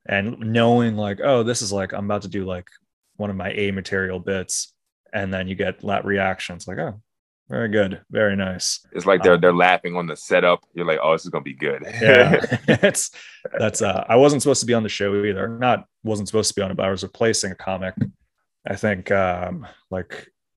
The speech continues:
Speaker 1: a month before the show. I was like, "Yeah, sure. I'll, I'll show up to Lidditz." And then I show up, I was like, "Oh, this is, like, actual theater." Uh, so
Speaker 2: <laughs>
Speaker 1: yeah,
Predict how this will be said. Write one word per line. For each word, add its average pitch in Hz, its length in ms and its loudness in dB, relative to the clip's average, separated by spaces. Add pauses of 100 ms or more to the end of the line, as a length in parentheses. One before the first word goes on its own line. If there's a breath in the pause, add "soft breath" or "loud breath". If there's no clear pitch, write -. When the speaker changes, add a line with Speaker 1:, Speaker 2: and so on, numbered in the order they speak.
(120)
Speaker 1:
a 110 80 2
month 104 420 0
before 110 640 2
the 151 100 -4
show. 147 240 4
I 143 40 6
was 135 100 4
like, 156 120 2
"Yeah, 208 180 4
sure. 165 440 -2 (120)
I'll, 101 160 -2
I'll - 100 0
show - 140 0
up 117 80 4
to 104 80 -2
Lidditz." 101 380 0 (520)
And 107 120 2
then 104 80 4
I 98 60 4
show 107 280 2
up, 101 100 0
I 104 40 0
was 101 120 -4
like, 110 220 -2
"Oh, 156 260 8
this 131 180 2
is, 143 80 -2
like, 135 140 4
actual 120 340 0
theater." 101 480 -6 (220)
Uh, 101 140 -8
so - 200 -6
Speaker 2:
<laughs> - 20 -2
Speaker 1:
yeah, 131 380 4